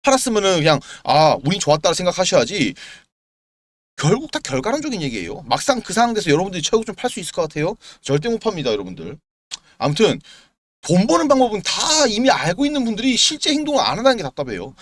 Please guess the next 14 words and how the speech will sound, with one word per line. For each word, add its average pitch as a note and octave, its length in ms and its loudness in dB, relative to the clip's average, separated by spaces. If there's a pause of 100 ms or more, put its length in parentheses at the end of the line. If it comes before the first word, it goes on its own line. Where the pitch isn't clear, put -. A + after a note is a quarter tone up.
(360)
그런 C4+ 240 6
행동을 D#4+ 400 0
더 F#3 120 4
할 C4+ 140 4
수 C4+ 120 -2
있게 A3 160 -4
제가 F#3+ 320 4
지금부터 F3+ 440 -4
정말로 D#3 380 2
중요한 F#3 400 -2
말씀 C#3+ 260 -2
한 A2+ 60 -4
개 G2+ 80 -10
드릴게요. D#2+ 400 -14